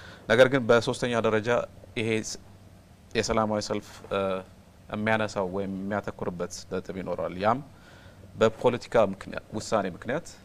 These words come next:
የህሊና እስረኛ የሆኑ የአማራ፣ እ፣ ንጹሃን ልጆች አሉ። እነሱንም በዚሁ ሰላማዊ ሰልፍ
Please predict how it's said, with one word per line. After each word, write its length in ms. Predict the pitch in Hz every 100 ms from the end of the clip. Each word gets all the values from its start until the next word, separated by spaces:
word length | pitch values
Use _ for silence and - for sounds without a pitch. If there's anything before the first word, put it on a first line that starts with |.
| - - -
የህሊና 460 | 107 113 110 113 107
እስረኛ 340 | 98 - 101 101
የሆኑ 260 | 92 98 110 117
የአማራ፣ 360 | 101 95 95 113 139 - - -
እ፣ 100 | 95 90 82 -
ንጹሃን 380 | 98 104 104 95
ልጆች 320 | 92 87 92 -
አሉ። 220 | - - 131 - - - 113
እነሱንም 440 | 120 127 131 127
በዚሁ 360 | 117 107 110 107 101 - - - -
ሰላማዊ 340 | - 104 95 95
ሰልፍ 220 | 90 -